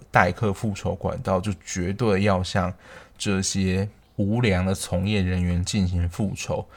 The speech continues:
我觉得这很可怕的是，它是一个共体的结构，就是所有都是他们人，你根本没有办法找到可以逃脱的机会。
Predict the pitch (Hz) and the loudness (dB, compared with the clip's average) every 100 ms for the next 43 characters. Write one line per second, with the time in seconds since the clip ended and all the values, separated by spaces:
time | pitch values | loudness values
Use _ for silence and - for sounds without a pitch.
0 | - - 123 208 233 196 120 101 135 107 | -10 0 4 4 6 4 4 2 0 -2
1 | 87 113 120 90 87 104 98 135 139 143 | -4 0 2 2 0 -2 2 2 2 2
2 | 131 110 107 95 - - - 170 92 87 | 0 0 -2 -2 -4 -10 4 6 6 -4
3 | - - - - 98 95 - 123 95 - | -8 -8 -8 -6 -4 -4 0 2 2 -4
4 | - - - 226 240 202 - 135 190 113 | -20 -18 -2 0 0 -2 -2 2 4 4
5 | 139 147 135 143 123 92 90 87 87 - | 2 2 2 2 2 2 2 2 0 4
6 | 160 170 90 98 120 - 98 90 92 87 | 6 6 4 2 2 2 0 -2 -4 -6
7 | - 90 92 113 107 110 87 - - 92 | -4 -2 0 0 0 -2 -4 -6 -6 -4
8 | 90 113 98 87 - 101 90 104 98 | -4 -2 -2 -2 -4 -4 -4 -2 -4